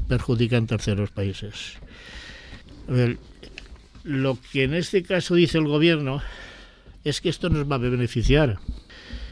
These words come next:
Hombre, beneficiar, beneficiar, sí que va a beneficiar a una serie de sectores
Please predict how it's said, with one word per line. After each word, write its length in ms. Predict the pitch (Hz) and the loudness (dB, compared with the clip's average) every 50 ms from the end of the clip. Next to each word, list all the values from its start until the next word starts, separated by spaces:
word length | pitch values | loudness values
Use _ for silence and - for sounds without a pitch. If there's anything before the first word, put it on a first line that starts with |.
| - - - - - - - - - - - - - - - | -2 -2 -4 -8 -10 -14 -16 -10 -6 -6 -6 -6 -8 -4 0
Hombre, 340 | 117 120 127 131 117 98 - - - | 2 2 4 4 2 2 0 -2 -2
beneficiar, 640 | 113 117 110 104 - 120 110 - 110 113 113 113 | 0 0 0 0 0 -2 -2 0 0 0 2 2
beneficiar, 680 | 110 120 120 123 98 127 117 - 127 123 120 120 - - - - - - - - - - - - - - - - | 2 2 2 4 4 4 2 2 2 0 0 0 -4 -8 -14 -20 -20 -20 -18 -16 -14 -14 -14 -16 -18 -20 -18 -16
sí 260 | - - - 110 - | -10 -6 -6 -4 -4
que 80 | - | -2
va 80 | 117 120 | -2 0
a 40 | 120 | 0
beneficiar 500 | 127 123 131 120 101 98 117 120 113 117 | 2 2 2 2 2 2 0 0 2 2
a 20 | |
una 160 | 120 120 117 | 0 0 -2
serie 200 | - - 123 113 | -2 -2 -2 -2
de 40 | 113 | -2
sectores 640 | - - 123 117 - 113 107 110 110 95 - - | -2 -4 -6 -6 -6 -6 -6 -4 -6 -6 -8 -10